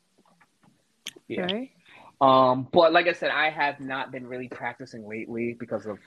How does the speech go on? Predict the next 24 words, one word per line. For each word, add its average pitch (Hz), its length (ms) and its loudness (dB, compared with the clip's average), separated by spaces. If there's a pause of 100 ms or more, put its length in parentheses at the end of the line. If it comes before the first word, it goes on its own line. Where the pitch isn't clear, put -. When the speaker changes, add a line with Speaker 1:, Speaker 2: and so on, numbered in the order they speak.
Speaker 1:
life 107 260 -4
stuff, 117 420 -2
but 101 200 -2
Speaker 2:
Mm-hmm. 214 520 4
Speaker 1:
I 214 60 -12
mean, 104 220 -6
I 117 120 6
plan 123 340 0
to, 120 220 4 (400)
you 185 80 8
know, 151 120 6
when 143 160 0
it 147 100 -4
gets - 180 -4
nicer 127 520 -2
and 117 240 -8
everything 113 400 -10
like 107 220 -8
that, 107 320 -2
to - 100 -10
kind 107 340 -10
of 101 160 -8 (640)
get 113 180 -6
back 101 280 0